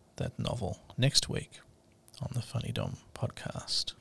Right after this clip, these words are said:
So I hope you enjoyed that. It's a big book, so if you didn't enjoy that <laughs> and you don't like my Scottish accent,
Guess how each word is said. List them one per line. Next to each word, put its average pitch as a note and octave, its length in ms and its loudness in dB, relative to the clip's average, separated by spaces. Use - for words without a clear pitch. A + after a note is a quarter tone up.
So - 160 -6
I B2 40 0
hope - 220 -2
you A2 100 -2
enjoyed A2+ 440 0
that. B2 200 4
It's - 160 6
a D#3 60 8
big E3 340 4
book, - 460 -2
so - 160 4
if - 160 2
you B2+ 60 4
didn't E3+ 320 6
enjoy A2+ 340 4
that - 220 -2
<laughs> - 200 -2
and B2 120 10
you A#2 100 12
don't - 460 12
like B2+ 220 2
my A#2+ 120 4
Scottish - 500 4
accent, - 440 2